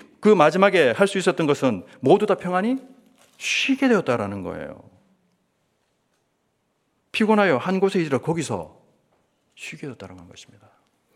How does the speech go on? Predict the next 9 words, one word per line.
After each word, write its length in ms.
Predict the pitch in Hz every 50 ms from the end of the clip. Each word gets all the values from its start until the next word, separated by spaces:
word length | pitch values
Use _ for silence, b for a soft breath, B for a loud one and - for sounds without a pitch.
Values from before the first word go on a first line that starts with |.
| b b b b b b b b b b b b b b b
"수고하고 320 | b - - 208 240 240 233
무거운 260 | 180 165 170 214 220
짐진 300 | 202 - 190 180 185 190 180
자들아"라고 540 | 180 170 - 151 147 143 139 127 123 110 110
하는 120 | 113 113
것은 640 | 104 101 - - 95 92 92 110 104 87 82 82 - _ _ _ _ _ _ _ _ _ _ _ _ _ _ _ _ _ _ _ _ _ _ _ _ _ _ _ _ _ _
우리가 580 | - 131 175 196 240 214 165 120 101 92 90 -
지는 260 | - - 156 175 208
것은요, 520 | 196 147 - - 101 92 90 95 104 -